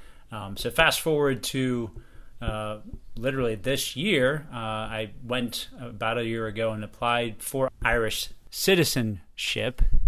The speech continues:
to be a dual citizen in Ireland. Uh, and I found out literally right around Saint Patrick's Day that, uh, I received citizenship. So my level of interest in going over there, uh, tripled at that point. So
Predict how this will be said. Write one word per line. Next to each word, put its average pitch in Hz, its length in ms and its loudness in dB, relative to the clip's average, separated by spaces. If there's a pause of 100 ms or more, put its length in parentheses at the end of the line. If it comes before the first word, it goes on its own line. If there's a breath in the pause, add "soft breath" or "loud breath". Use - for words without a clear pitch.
(840 loud breath)
to 139 100 -4
be 131 100 2
a 123 60 2
dual 143 260 2
citizen 139 720 0
in 127 140 -4
Ireland. 127 680 2
Uh, 117 400 0
and 120 220 0
I 113 260 2
found 123 380 0
out 123 240 2
literally 127 400 0
right 123 320 -2
around 120 260 -2
Saint 120 220 -4
Patrick's 117 420 0
Day 139 240 2
that, 117 360 0
uh, 117 260 -2
I 110 180 -6
received 110 500 -10
citizenship. 131 680 -6
So 113 400 -2 (580 loud breath)
my 117 240 -2
level 123 560 0
of 117 180 -10
interest 127 540 -4
in 113 360 -4
going 120 300 -2
over 117 280 -2
there, 120 500 -4
uh, 107 540 -8 (340)
tripled 123 400 0
at 104 100 -8
that 104 200 -6
point. 110 340 -8
So 117 380 2